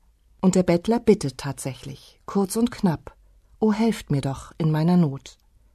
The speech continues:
Kein langer Vers, "Ich bin der Dieter und ich wohne seit zehn Jahren auf der Straße und verkaufe die Obdachlosenzeitung." Für einen Moment habe ich tatsächlich das Gefühl,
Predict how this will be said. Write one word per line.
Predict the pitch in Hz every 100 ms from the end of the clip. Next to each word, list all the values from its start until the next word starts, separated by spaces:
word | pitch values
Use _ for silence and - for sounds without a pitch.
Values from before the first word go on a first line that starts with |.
| _
Kein | - 262 226
langer | 185 175
Vers, | 170 202 214 180 156
"Ich | -
bin | 147
der | 147 135
Dieter | 175 214 208 147
und | 143
ich | 143 -
wohne | 143 147
seit | 143 135
zehn | - 175
Jahren | 170 165 175 165
auf | 156
der | 156
Straße | - 175 185 202 185
und | 143
verkaufe | - 147 151 139 147
die | 160
Obdachlosenzeitung." | 185 - 180 170 165 165 160 160 156 - 156 - - - _ _ _ _ -
Für | - 196
einen | 185 240 277
Moment | 247 196 196 214 - _ _ -
habe | 175 160
ich | -
tatsächlich | 151 - 185 185 214 -
das | 185 -
Gefühl, | 185 - 185